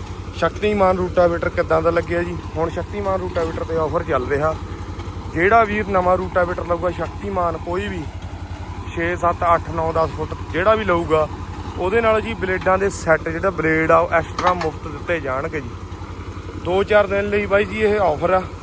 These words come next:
ਸਿਰਫ ਦੋ ਚਾਰ ਦਿਨ ਵਾਸਤੇ। ਵੱਧ ਤੋਂ ਵੱਧ ਲਾਭ ਉਠਾ ਲਓ ਬਾਈ ਜੀ, ਕਿਸੇ ਨੇ ਵੀ ਲੈਣੇ ਆ ਮੁਫਤ ਬਲੇਡ ਜੀ ਸਕੀਮ ਦਾ, ਉਠਾਓ ਵੱਧ ਤੋਂ ਵੱਧ ਲਾਭ। ਤੇ ਦੋ ਚਾਰ ਦਿਨ ਵਾਸਤੇ ਆਫਰ ਆ ਜੀ ਇਹ। ਤੇ ਜਿਹਨੂੰ ਵੀ ਬਾਈ ਆਪਣੀ ਵੀਡੀਓ ਵਧੀਆ ਲੱਗੀ ਬਾਈ,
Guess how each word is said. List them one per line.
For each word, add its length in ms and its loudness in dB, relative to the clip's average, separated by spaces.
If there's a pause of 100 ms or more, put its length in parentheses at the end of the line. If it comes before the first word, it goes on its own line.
(460)
ਸਿਰਫ 200 0
ਦੋ 220 -2
ਚਾਰ 220 0
ਦਿਨ 120 -4
ਵਾਸਤੇ। 360 -4 (640)
ਵੱਧ 160 4
ਤੋਂ 140 -4
ਵੱਧ 200 4
ਲਾਭ 280 2
ਉਠਾ 240 -2
ਲਓ 140 -2
ਬਾਈ 160 -2
ਜੀ, 180 -8 (760)
ਕਿਸੇ 200 -6
ਨੇ 120 -4
ਵੀ 100 -6
ਲੈਣੇ 280 -2
ਆ 60 0
ਮੁਫਤ 300 -2
ਬਲੇਡ 380 0
ਜੀ 140 -8
ਸਕੀਮ 360 -6
ਦਾ, 140 0
ਉਠਾਓ 260 -2
ਵੱਧ 160 -2
ਤੋਂ 140 -6
ਵੱਧ 180 -2
ਲਾਭ। 440 2 (1400)
ਤੇ 340 -6 (340)
ਦੋ 180 -2
ਚਾਰ 200 2
ਦਿਨ 140 0
ਵਾਸਤੇ 340 0
ਆਫਰ 280 0
ਆ 60 -2
ਜੀ 160 -6
ਇਹ। 60 -4 (760)
ਤੇ 300 0 (720)
ਜਿਹਨੂੰ 220 -2
ਵੀ 80 -4
ਬਾਈ 240 0
ਆਪਣੀ 240 2
ਵੀਡੀਓ 360 -2
ਵਧੀਆ 360 2
ਲੱਗੀ 300 0
ਬਾਈ, 220 0